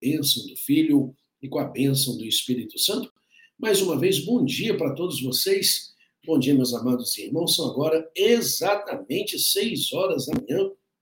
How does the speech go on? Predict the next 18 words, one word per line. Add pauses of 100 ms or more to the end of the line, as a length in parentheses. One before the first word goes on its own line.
e (680)
hoje
é
dia
vinte
e
sete
de
março (600)
do
ano
de
dois
mil (180)
e
vinte
e
três.